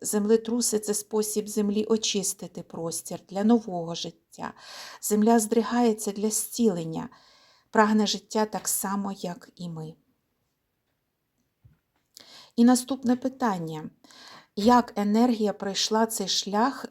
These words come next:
до нашого, від Полтави до Криму, до нашого моря? Розглядаємо Полтаву як вузол, який передав сигнал на південь.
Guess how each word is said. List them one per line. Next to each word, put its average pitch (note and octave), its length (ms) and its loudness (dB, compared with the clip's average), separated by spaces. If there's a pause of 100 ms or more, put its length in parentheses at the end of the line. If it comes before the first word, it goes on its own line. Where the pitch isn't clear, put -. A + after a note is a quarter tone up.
до G#3 240 4
нашого, G#3+ 520 2
від G3+ 320 -4
Полтави G#3+ 560 2
до A3 140 4
Криму, F#3 560 -2
до F3 160 -10
нашого F#3 540 -2
моря? F#3 460 0 (640)
Розглядаємо A3 640 4
Полтаву A3 560 0
як G3 280 -2
вузол, F#3+ 640 -2
який G3+ 400 -6
передав F#3+ 500 -4
сигнал F3+ 800 -4
на G3 200 -4
південь. G3 560 -6